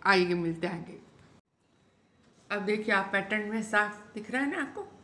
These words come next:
ये जो मैंने यहाँ से शुरू किया था, यहाँ से यहाँ तक पूरा round लेते हुए मैंने यहाँ पन्द्रह ये, अ, चैन में,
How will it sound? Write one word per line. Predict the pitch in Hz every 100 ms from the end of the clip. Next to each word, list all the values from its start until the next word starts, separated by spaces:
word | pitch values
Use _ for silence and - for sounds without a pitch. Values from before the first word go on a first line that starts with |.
| - - - -
ये | 220 226
जो | 208 214
मैंने | 208 220 220
यहाँ | 208 330 262
से | 247
शुरू | - 233 226
किया | 220 208
था, | 208 247 - - - - - -
यहाँ | 220 226 220
से | 226
यहाँ | 226 214 208 214
तक | 220 220 - - - - -
पूरा | 214 220 214
round | 202 214 208
लेते | 208 214
हुए | 214
मैंने | 214 214
यहाँ | 226 220 - - - - - - - -
पन्द्रह | 226 220 233 226
ये, | 220 220 220 208 180
अ, | 185 - - - - - 202 190 190 185 185
चैन | 185 - 220
में, | 220 220 254 -